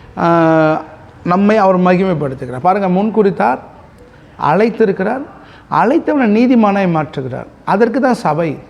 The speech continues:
அதற்கு தான் போதகம், அதற்கு தான் தேவ வார்த்தை.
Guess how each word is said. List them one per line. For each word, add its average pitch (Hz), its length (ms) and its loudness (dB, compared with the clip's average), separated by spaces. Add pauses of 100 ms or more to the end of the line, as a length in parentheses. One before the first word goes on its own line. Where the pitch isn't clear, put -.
(440)
அதற்கு 233 360 2
தான் 262 200 2
போதகம், 180 500 0 (200)
அதற்கு 214 340 0
தான் 233 200 2
தேவ 202 260 2
வார்த்தை. 170 500 0